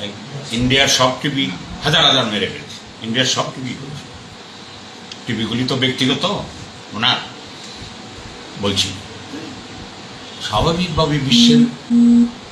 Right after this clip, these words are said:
সমস্ত লোক এখানে দেখছে কত লোক কিভাবে মারা গেল।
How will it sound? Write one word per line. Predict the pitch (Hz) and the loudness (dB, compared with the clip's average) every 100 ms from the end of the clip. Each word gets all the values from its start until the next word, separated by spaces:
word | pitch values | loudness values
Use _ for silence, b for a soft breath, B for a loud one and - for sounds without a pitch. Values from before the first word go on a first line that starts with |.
| - - - | -16 -14 -2
সমস্ত | 147 156 - | 2 2 2
লোক | 143 143 135 | 2 2 0
এখানে | 131 131 | 0 0
দেখছে | 131 127 123 | -2 -2 -6
কত | - 139 143 | -6 -8 -4
লোক | 135 127 - | 0 2 0
কিভাবে | 127 117 120 117 | 0 0 0 0
মারা | 117 110 | 0 -2
গেল। | 98 | -4